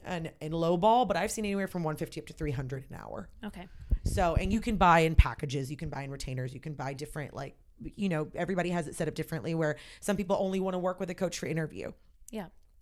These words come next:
Speaker 1: That would be a different price than working with someone for walk. And your walks are different as well.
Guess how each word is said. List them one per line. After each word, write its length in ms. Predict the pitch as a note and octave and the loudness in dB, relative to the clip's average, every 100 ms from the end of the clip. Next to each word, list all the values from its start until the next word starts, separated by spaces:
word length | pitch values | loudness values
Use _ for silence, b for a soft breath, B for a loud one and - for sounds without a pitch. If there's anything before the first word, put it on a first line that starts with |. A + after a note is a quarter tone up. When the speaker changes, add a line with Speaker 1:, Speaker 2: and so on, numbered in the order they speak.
| - | -2
Speaker 1:
That 140 | E3 | 0
would 100 | F3 | 2
be 60 | E3+ | 0
a 20 | |
different 240 | E3 G3 | -4 -6
price 280 | - F3 F3 | -4 -2 -2
than 240 | F#3 E3 b b b | -4 -4 b b b
working 240 | F3+ F3+ E3 | -6 -4 -2
with 120 | E3 | -2
someone 320 | F3+ E3 D#3+ | -2 -2 -2
for 380 | D#3 E3 D#3 D3+ | -2 0 2 0
walk. 420 | D#3+ D#3+ - - b b - | 0 -2 -2 -12 b b 0
And 80 | G3+ | 2
your 120 | G3+ | 6
walks 280 | C4 C4+ - | 6 6 0
are 60 | |
different 320 | F3 E3 E3+ D#3+ | -2 -2 -2 -2
as 140 | D#3+ | 0
well. 300 | E3 - - | 0 -2 -10